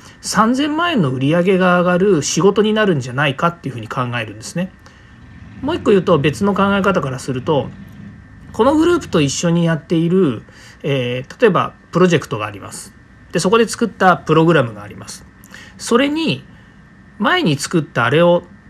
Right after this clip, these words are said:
足したら、もっと違う大きな考えが生まれるんじゃないか。大きなプロジェクトを作れるんじゃないかっていうふうに考えるんですね。まあ、要は、ただいつも通り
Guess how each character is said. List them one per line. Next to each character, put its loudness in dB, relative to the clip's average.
足 -2
し -4
た -2
ら、 -4
も 0
っ -2
と -4
違 -4
う -18
大 0
き -4
な -4
考 0
え 0
が -4
生 2
ま 8
れ 2
る 2
ん 0
じ -8
ゃ -8
な -20
い -20
か。 -20
大 6
き -2
な 2
プ 0
ロ 6
ジ 4
ェ 2
ク -10
ト -4
を -6
作 -6
れ 2
る 0
ん 0
じ -8
ゃ -10
な -6
い -6
か 2
っ -10
て -8
い -8
う -10
ふ -10
う -10
に -12
考 -8
え -6
る -14
ん -18
で -20
す -14
ね。 -8
ま -4
あ、 0
要 -2
は、 2
た -2
だ 2
い -8
つ -6
も 2
通 2
り -4